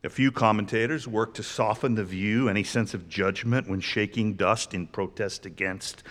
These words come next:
or in judgment of the other. I wonder if the use of the phrase may also be more metaphorical.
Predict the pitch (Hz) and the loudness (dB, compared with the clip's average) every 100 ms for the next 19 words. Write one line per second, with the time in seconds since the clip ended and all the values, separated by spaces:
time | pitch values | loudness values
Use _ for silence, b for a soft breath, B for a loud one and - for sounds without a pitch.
0 | B B 110 101 85 92 87 - 95 90 | B B -2 -2 -2 -2 -4 -4 -10 -10
1 | - 87 85 85 98 _ _ - - - | -12 -8 -8 -8 -18 _ _ -20 -20 -20
2 | - _ - - _ _ _ _ b b | -20 _ -20 -20 _ _ _ _ b b
3 | b b b b 220 214 208 151 127 - | b b b b -2 2 4 6 4 2
4 | 120 131 - 104 98 127 120 120 113 113 | 2 2 0 -2 4 6 8 6 4 4
5 | 113 135 - 107 107 107 107 104 104 101 | 6 4 2 -2 -2 -2 -2 0 0 0
6 | - 92 76 - - | -4 -6 -6 -10 -20